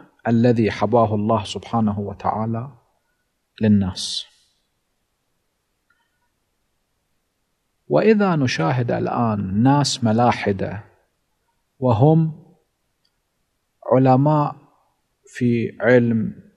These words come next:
الفيزياء مثلًا، أو في علم الفلك، أو في علوم أخرى من العلوم التجريبية، هؤلاء في الحقيقة ينكرون باللسان،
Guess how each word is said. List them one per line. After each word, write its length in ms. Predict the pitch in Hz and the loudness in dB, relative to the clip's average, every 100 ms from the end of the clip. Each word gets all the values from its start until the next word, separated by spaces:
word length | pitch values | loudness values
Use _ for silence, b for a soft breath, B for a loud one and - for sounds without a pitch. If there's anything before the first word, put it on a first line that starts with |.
| 113 | -6
الفيزياء 800 | 113 - 113 104 107 107 107 - | -6 -4 -4 -2 0 2 2 -2
مثلًا، 580 | 95 92 - - 98 95 | -8 -10 -12 -14 -14 -14
أو 160 | 101 104 | -10 -10
في 220 | - 104 | -8 -8
علم 320 | - 104 190 | -4 -2 -2
الفلك، 880 | - 92 - - 104 92 - - - _ _ _ _ _ _ _ _ _ | -6 -8 -8 -4 -4 -4 -10 -20 -20 _ _ _ _ _ _ _ _ _
أو 120 | 180 180 | 0 0
في 200 | - 147 | 2 2
علوم 460 | - 139 156 143 | 4 4 4 2
أخرى 680 | 139 113 101 113 110 123 - _ _ _ _ _ _ _ | -2 -4 -2 -4 -4 -8 -16 _ _ _ _ _ _ _
من 120 | 113 | 0
العلوم 640 | 107 95 98 107 127 120 | 2 2 2 2 2 0
التجريبية، 1200 | 110 - 110 104 107 98 117 113 104 98 101 107 - _ _ _ _ _ _ _ _ _ _ _ _ _ - | -4 -6 -6 -2 -2 0 0 0 -2 -4 -10 -14 -20 _ _ _ _ _ _ _ _ _ _ _ _ _ -12
هؤلاء 720 | 120 117 117 117 127 160 160 | -2 -2 0 0 2 2 0
في 160 | - - | -4 -8
الحقيقة 640 | 107 - 104 - 147 143 143 | -8 -8 -8 -4 -4 -2 -2
ينكرون 1000 | 139 117 110 104 - 110 123 151 147 117 | 0 0 0 -2 -4 -2 2 2 0 0
باللسان، 880 | 110 104 98 95 104 101 92 87 | 0 0 -2 -6 -6 -6 -6 -8